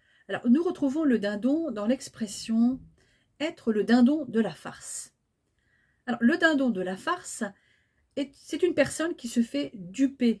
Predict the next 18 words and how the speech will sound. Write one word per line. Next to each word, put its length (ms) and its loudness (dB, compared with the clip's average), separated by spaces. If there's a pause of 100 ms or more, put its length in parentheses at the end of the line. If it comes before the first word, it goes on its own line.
(100)
qui 120 -20
se 120 -10
fait 120 0
avoir 760 0 (120)
lors 260 0
d'une 160 -2
affaire. 460 -10 (960)
Elle 140 2
est 80 8
la 280 2
victime 760 0
dans 180 -10
une 200 -8
affaire, 340 -10
en 40 -4
même 220 -2
temps 360 -2
que 260 0